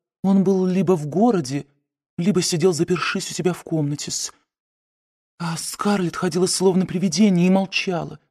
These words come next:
«Да говори же скорее, мамушка! Ты ведь знаешь, что я помогу, если только это в моих силах!» Мамушка вытерла нос тыльной стороной ладони. Я говорю вам,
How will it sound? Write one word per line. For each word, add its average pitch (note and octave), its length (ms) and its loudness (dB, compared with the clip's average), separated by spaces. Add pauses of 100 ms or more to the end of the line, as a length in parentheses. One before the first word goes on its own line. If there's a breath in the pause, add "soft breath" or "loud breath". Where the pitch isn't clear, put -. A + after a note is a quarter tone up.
(680)
«Да G#3 180 6
говори B3+ 360 6
же G3+ 100 2
скорее, G#3+ 400 0
мамушка! E3+ 480 -4 (600)
Ты A3+ 100 4
ведь A3 160 6
знаешь, A3 380 6
что - 340 -2
я A#3+ 180 6
помогу, A#3+ 540 6
если F3+ 320 -2
только A3 240 2
это A3+ 140 4
в F#3+ 40 -2
моих A#3+ 240 6
силах!» - 640 -2 (960)
Мамушка C3+ 540 2
вытерла C3+ 420 0
нос C#3+ 460 0 (440)
тыльной C3+ 340 2
стороной C3 480 2
ладони. A#2+ 640 -2 (1080)
Я D3+ 440 0
говорю C#3 540 0
вам, B2 420 -4